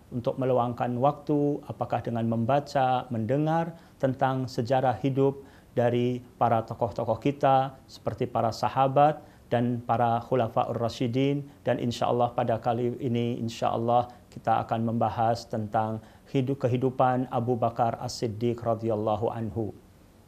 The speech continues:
Abu Bakar radhiyallahu an dilahirkan di kota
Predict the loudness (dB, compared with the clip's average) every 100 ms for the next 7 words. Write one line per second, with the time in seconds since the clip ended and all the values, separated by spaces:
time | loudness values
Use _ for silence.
0 | -20 -20 -20 -20 -20 -4 2 4 6 6
1 | 6 4 4 4 4 4 2 2 0 -2
2 | -6 -6 0 2 2 0 0 0 0 -2
3 | -2 -4 -2 0 0 -2